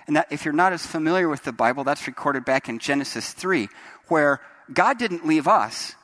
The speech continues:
We walked away from God. And when, when Adam and Eve, this is kind of the, the story, the, the overarching story, when Adam and Eve ate of the, the, the fruit of the tree of life,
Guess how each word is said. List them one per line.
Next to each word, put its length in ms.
We 240
walked 340
away 180
from 200
God. 280
And 180
when, 140
when 140
Adam 240
and 80
Eve, 300
this 180
is 100
kind 220
of 80
the, 100
the 100
story, 460
the, 240
the 160
overarching 540
story, 380
when 100
Adam 240
and 80
Eve 260
ate 260
of 320
the, 160
the, 180
the 140
fruit 480
of 160
the 80
tree 340
of 240
life, 600